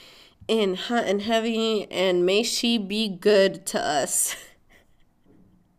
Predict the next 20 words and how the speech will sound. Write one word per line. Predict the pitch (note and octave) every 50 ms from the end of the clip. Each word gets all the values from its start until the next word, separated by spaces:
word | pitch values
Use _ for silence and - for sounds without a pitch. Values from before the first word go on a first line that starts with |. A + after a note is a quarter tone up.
| _ _ _ - - - C#5 C5 C5 B4+ A#4 A4+ G#4+ G#4 _ _ -
Because | D#4 C#4+ C4+ C4+ C#4 C#4+ C4+ B3 A#3+ B3 -
the | A#3+
past | - - C#4+ D4 D4+ D4 D4 - -
two | D#4+
years | D4+ D4 C4+ C4 C4+ C#4 C4+
have | - B3+ A#3+ A#3+
been | C4 B3 B3
crazy | A#3+ G#3+ F#3+ F#3 G3 G3 G3 A3 G#3+
as | G#3+ G#3+ -
shit. | - - - - - _ _ - _ _ _ _ _ - _ _ -
That | G#3+ A3 G#3
being | A3+ A3 G#3+ G#3+ G#3 G#3
said, | - - F#3 F#3 F#3 G#3 G#3+ G#3+ G#3+ _ _ _ _ _ - - - _ - - B3
for | A#3+
all | - - G#3 G#3+ A3+ A#3+ B3+ B3
those | A#3 A3 G#3 G3+ G#3 G#3+ G#3+ G#3+ G#3 G#3 -
of | G#3 G#3 -
you | F#3+ F#3+ G3 G3 F#3+ F#3+ F#3+
manifesting | F#3+ F#3 F#3 F#3+ F#3 F3+ F3+ - F3 F3 F3 - - - F3+ F#3 F3 - G#3 G#3+
something, | - - F#3+ G3+ G3+ G#3 - - - - - A3+ A3+